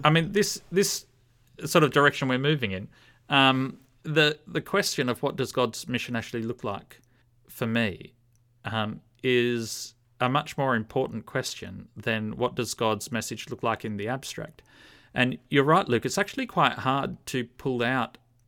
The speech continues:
a, just sort of a nice and neat formula for what God's call to mission looks like in the abstract, because the calls to mission are so,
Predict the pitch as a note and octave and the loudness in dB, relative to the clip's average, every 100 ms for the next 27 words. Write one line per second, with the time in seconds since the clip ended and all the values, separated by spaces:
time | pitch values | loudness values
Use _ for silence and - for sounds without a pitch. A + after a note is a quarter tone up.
0 | _ _ C3 B2 - B2+ D3+ B2 A#2 A#2+ | _ _ -2 -2 0 0 2 0 0 0
1 | B2 - B2+ A#2 A#2+ - - C3 C#3 C3+ | 0 0 -6 -2 -2 -2 -6 -4 -2 -2
2 | G2 F#2 G#2+ G#2+ - A#2 A2+ - - - | -2 -4 -2 -4 -2 -2 0 -4 -10 -6
3 | A#2 A2+ A2+ - A2 - - G2 - G#2+ | -4 -2 -4 -4 -4 -6 -6 -8 -8 -8
4 | G2+ G2+ - A#2+ - - - D3 C#3 - | -8 -10 -10 -10 -10 -12 -2 0 0 -8
5 | - - - _ D3+ - F#3 G3 - D3 | -20 -20 -20 _ 2 6 6 6 2 2
6 | D#3 B2+ B2 D3 | 0 0 2 2